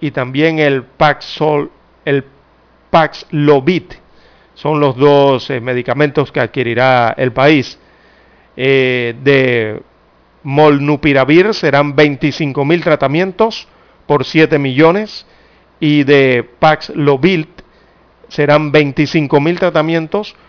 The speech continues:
cuyo costo no ha sido establecido aún porque se está en espera de unos documentos para evaluarlo, evaluarlo, destaca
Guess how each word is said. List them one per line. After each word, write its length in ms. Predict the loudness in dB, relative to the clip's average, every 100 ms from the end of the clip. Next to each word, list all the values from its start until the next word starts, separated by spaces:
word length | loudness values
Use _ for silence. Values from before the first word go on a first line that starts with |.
| _ 0
cuyo 320 | 4 4 4
costo 320 | 0 0 0
no 160 | 2 2
ha 60 |
sido 220 | 2 0
establecido 580 | 0 -2 -6 -2 0 2
aún 220 | 4 2
porque 500 | 0 -2 -2 -2 -2 -4
se 120 | -6
está 160 | -2
en 80 | -2
espera 540 | -2 -2 0 2 0 -2 -16 _ _
de 140 | 2 4
unos 300 | 4 0 0
documentos 680 | -2 -2 -4 -4 -6 -6
para 420 | -4 0 2 2 2
evaluarlo, 680 | 2 4 4 2 -4 -10 -8
evaluarlo, 680 | -4 0 2 2 2 0 -6
destaca 580 | -4 -4 -4 -2 -2